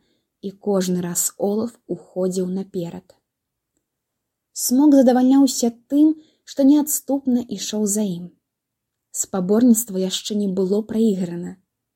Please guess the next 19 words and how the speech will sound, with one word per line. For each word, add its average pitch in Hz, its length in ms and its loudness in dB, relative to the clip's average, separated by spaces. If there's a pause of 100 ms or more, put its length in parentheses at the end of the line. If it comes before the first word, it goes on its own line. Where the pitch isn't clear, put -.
(380)
На 180 140 -8
працягу 226 640 0
пятнаццаці 214 720 -6
міль 233 380 4 (380)
многае 190 800 0
можа 185 500 -6
здарыцца. 185 760 -8 (1600)
За 190 200 -4
тры 294 320 -2
мілі 269 320 6
да 202 80 -4
Даўсона 233 720 0 (280)
сапраўды 214 640 0
нешта 208 540 0
адбылося. 190 640 -4 (920)
На 196 120 -4
вялікае 269 460 4
здзіўленне 208 720 4
Смока 226 680 -2